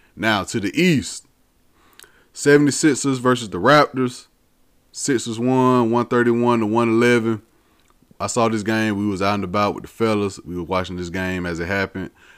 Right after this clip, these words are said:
Maxey, man, Maxey is coming up huge for the seventy-sixers. Maxey, I believe he's the one who could pick up the slack for James Harden. We never know what James Harden we're gonna get in the playoffs. But I do have the seventy-sixers winning that series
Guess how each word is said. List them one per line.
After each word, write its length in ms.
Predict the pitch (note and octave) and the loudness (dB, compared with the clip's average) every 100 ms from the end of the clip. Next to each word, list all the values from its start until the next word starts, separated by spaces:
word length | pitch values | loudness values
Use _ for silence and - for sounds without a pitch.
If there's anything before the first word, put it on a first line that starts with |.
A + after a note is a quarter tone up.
| _ F2 | _ -2
Maxey, 460 | A#2+ A#2 - G2+ | 0 0 -2 -6
man, 400 | F#2+ F#2 F#2 F2 | -4 -4 -4 -4
Maxey 300 | F#2+ G2+ - | -2 -2 -4
is 100 | F2+ | -8
coming 300 | - A2 G2+ | -6 -6 -4
up 160 | G2 F2 | -6 -6
huge 320 | G#2+ G#2+ G2 | -4 -2 -4
for 160 | G#2 F#2+ | -4 -6
the 40 | |
seventy-sixers. 920 | - G2+ G2 F#2 A2 F#2 - C#2+ - | -4 -6 -6 -8 -6 -6 -8 -18 -18
Maxey, 540 | C#2+ F#2+ - - G2+ F#2 _ _ _ _ | -10 -6 -6 -8 -10 -12 _ _ _ _
I 120 | - | -12
believe 220 | E2+ G#2 | -6 -6
he's 240 | G2+ G#2+ F#2+ | -4 -4 -6
the 60 | |
one 220 | F#2+ G#2+ G#2 | -6 -4 -4
who 100 | F2+ | -6
could 140 | F2 | -8
pick 160 | A#2+ G2+ | -6 -6
up 100 | - | -6
the 80 | |
slack 380 | - G#2+ G#2 G2+ | -8 -6 -4 -4
for 100 | - | -8
James 380 | E2+ G2 G2 F#2+ | -8 -6 -6 -6
Harden. 340 | G2+ G2 F#2+ | -2 -2 -2
We 80 | E2+ | -6
never 240 | E2+ F#2+ F#2 | -4 -4 -4
know 180 | F#2+ | -6
what 180 | F#2 F#2 | -4 -6
James 340 | E2+ F2+ F2+ F#2+ | -8 -10 -8 -8
Harden 260 | F#2 F2 | -6 -8
we're 60 | E2 | -8
gonna 200 | F2+ E2+ | -8 -8
get 320 | E2 F#2 - - - _ _ | -6 -6 -6 -12 -20 _ _
in 100 | - | -16
the 60 | D#2 | -8
playoffs. 760 | - G2 F#2 F#2 F2+ E2 - _ _ _ _ _ _ - | -4 -2 0 0 -2 -4 -14 _ _ _ _ _ _ -10
But 380 | G2+ G#2 G2 _ - | -4 -2 -2 _ -10
I 100 | F2 | -4
do 220 | A2 A2+ | -2 0
have 320 | A2 G#2+ G2+ | 2 0 0
the 100 | E2+ | -4
seventy-sixers 600 | - A#2 G#2 - A2 F#2+ | -2 -2 -2 -2 -4 -4
winning 240 | F2 G2+ F#2 | -4 -4 0
that 160 | G2 F2+ | 0 0
series 580 | G#2+ G2+ G2 F#2+ - | -2 -2 -2 -4 -8